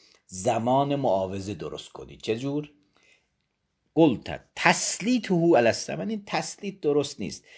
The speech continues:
تسلط درست نیست، تسلیط درسته. تسلیطه علی الثمن، این که مسلط می‌کنه بایع را مشتری بر ثمن.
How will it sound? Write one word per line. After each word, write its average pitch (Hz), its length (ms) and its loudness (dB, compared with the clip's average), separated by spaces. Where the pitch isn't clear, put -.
تسلط 143 580 2
درست 127 320 0
نیست، - 200 -12
تسلیط - 560 -2
درسته. - 480 -12
تسلیطه 202 800 2
علی 196 260 8
الثمن، 71 520 -4
این 208 320 -2
که 175 720 -2
مسلط 123 1080 0
می‌کنه 92 720 -6
بایع 127 680 4
را 214 220 10
مشتری 104 640 -2
بر 107 160 -2
ثمن. 82 440 -8